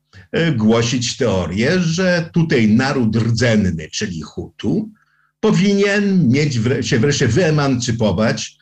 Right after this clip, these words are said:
spod dominacji obcych najeźdźców tutsyjskich, czyli wywrócili kolonialny schemat do góry nogami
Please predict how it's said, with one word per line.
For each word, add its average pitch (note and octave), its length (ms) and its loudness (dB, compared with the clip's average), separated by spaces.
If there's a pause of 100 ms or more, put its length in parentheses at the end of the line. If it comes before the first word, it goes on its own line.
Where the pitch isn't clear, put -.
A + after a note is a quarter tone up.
(140)
spod A#2+ 360 0
dominacji B2 800 0
obcych A2+ 480 -2
najeźdźców G#2 680 0
tutsyjskich, - 680 -8
czyli A#3 340 -2 (180)
wywrócili E3+ 1000 0
kolonialny A2 540 2
schemat G#2 420 -2
do G2+ 100 -2
góry F#2+ 260 -2
nogami F#2 680 -8